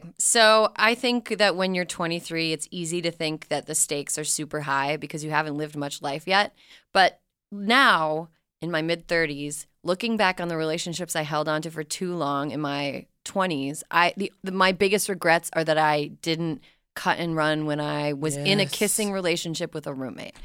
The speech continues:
Speaker 1: Like, it's just the longer you hang on, the more time you're wasting of your, your own short life and of their life. And let me just add that th-, I don't think there's anything wrong with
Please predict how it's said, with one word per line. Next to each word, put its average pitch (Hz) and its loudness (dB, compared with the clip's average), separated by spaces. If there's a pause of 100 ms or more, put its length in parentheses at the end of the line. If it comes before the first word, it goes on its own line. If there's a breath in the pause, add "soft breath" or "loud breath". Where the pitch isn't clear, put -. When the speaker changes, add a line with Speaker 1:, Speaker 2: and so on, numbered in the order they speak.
(320 loud breath)
Speaker 1:
Like, 196 4
it's - 2
just 247 2
the 208 2
longer 196 2
you 214 0
hang 190 0
on, 170 4
the 165 0
more 165 0
time 160 0
you're 160 -6
wasting 151 -4
of 147 -8
your, 143 -6
your 165 -2
own 170 -2
short 196 -2
life 190 -2 (420 loud breath)
and 170 4
of 165 -2
their 208 4
life. - -6 (460 loud breath)
And 233 6 (100)
let 233 2
me 254 4
just 262 -4
add 170 6
that 170 4
th-, 190 -6
I 214 6
don't 311 4
think 269 4
there's 240 0
anything 202 2
wrong 160 4
with 151 0